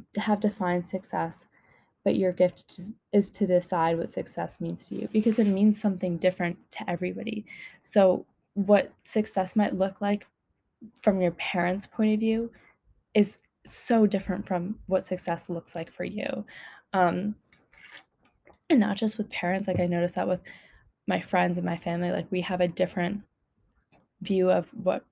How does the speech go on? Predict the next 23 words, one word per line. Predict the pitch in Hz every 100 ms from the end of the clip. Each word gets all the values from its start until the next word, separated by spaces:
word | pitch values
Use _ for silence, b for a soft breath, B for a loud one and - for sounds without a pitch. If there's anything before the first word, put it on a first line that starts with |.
| _
success | - 180 - 170 -
is. | 185 175
So | 175
figuring | - 180 180
out | 180 -
for | 180
yourself | 175 - 180 202
and | 180
not | 170 214 B B B
comparing | 220 190 - 175 180
what | 175 180 -
other, | 170 185 190 214 -
somebody | - 214 196 185
else | 180 185 -
thinks | 214 202 202 -
is | 208
success | - 208 208 202 - _ -
to | 190 175 - _ 190
what | 180 180 -
you | 180
think | 185 208 202
is | 208
success | 214 - 214 208